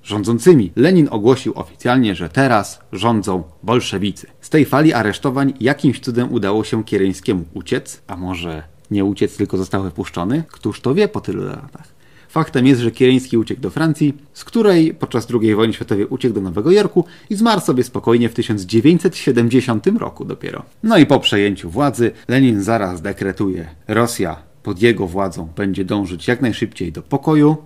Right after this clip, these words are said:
do reformy rolnej, o której mówiłem, i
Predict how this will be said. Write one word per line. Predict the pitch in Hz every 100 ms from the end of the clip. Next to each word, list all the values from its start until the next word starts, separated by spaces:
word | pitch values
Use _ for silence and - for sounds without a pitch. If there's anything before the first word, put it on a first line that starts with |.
| -
do | 95 90 76 -
reformy | 101 98 139 185 139 104
rolnej, | 92 85 87 139 -
o | -
której | - 95
mówiłem, | 92 87 98 156 214 - -
i | 214 214